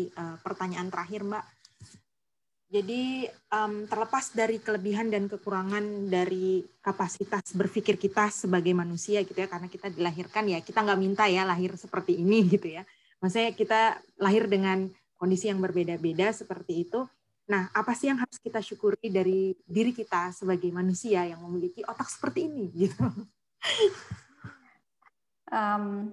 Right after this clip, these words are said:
Speaker 2: banyak bersyukur ya. <laughs> Pertama banyak bersyukur karena kalau dilihat memang, em, dibandingkan dengan makhluk-makhluk lain,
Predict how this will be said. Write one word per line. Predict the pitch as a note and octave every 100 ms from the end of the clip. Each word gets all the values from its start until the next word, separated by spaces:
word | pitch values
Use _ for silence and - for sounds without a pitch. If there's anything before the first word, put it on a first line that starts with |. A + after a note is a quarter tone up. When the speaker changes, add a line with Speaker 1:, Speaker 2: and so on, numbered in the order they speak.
| -
Speaker 2:
banyak | - G#3+ B3+ D#4+
bersyukur | - B3+ B3 A#3 G3 F3+
ya. | G3+ A#3+ - -
<laughs> | - -
Pertama | A#3+ - B3 B3+ B3
banyak | G#3 G#3+ -
bersyukur | A#3 G#3 A#3 A3+ A3+ G#3 G#3+ - - -
karena | B3+ G#3 A3 G#3+ - - - - _ _ _ _ _
kalau | G3+ G#3+
dilihat | G#3 G3+ A3 A3+
memang, | A3+ G#3+ G#3 G#3
em, | G#3 G3+ G3 G3 G3 - - _ _
dibandingkan | - G3 G#3 B3 C#4 D4
dengan | C#4+ G#3+ G#3 G3
makhluk-makhluk | G3 G3 A3+ G3+ A3
lain, | G#3+ C4